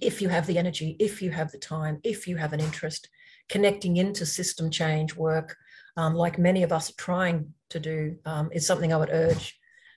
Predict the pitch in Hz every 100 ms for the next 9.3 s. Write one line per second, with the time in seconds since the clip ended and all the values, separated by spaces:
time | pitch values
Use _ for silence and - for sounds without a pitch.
0 | _ 180 - 165 170 202 180 190 - 175
1 | 175 175 175 165 165 165 156 151 147 -
2 | 160 160 165 160 160 160 156 160 165 -
3 | 165 160 - - _ _ - - 180 185
4 | 208 208 208 208 202 185 - - 180 -
5 | 160 180 185 185 180 170 165 170 175 175
6 | 180 - _ _ _ _ _ _ - -
7 | _ - 214 226 220 202 214 196 - -
8 | 202 185 165 175 170 170 165 156 147 104
9 | - -